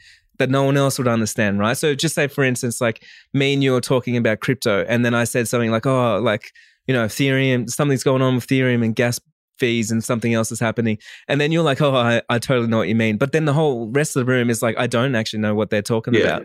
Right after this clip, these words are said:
Speaker 1: And the
Speaker 2: Yeah.
Speaker 1: thing is, it's like, a lot of the times we try and talk to everyone in the room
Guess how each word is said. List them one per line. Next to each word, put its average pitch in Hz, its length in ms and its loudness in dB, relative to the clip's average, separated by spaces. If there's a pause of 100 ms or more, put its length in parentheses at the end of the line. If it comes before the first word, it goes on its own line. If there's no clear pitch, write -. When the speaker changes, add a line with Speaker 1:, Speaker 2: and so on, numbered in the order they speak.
(500)
Speaker 1:
And 147 140 2
the - 60 6
Speaker 2:
Yeah. - 80 4
Speaker 1:
thing 143 160 2
is, 143 280 0
it's 117 160 -4
like, 117 220 0 (360)
a 147 60 0
lot 147 120 2
of 170 40 0
the 180 60 0
times 160 280 0
we 143 80 2
try 170 300 2
and 143 140 2
talk 160 180 0
to 131 80 0
everyone 143 360 2
in 123 100 2
the 113 80 0
room 120 480 2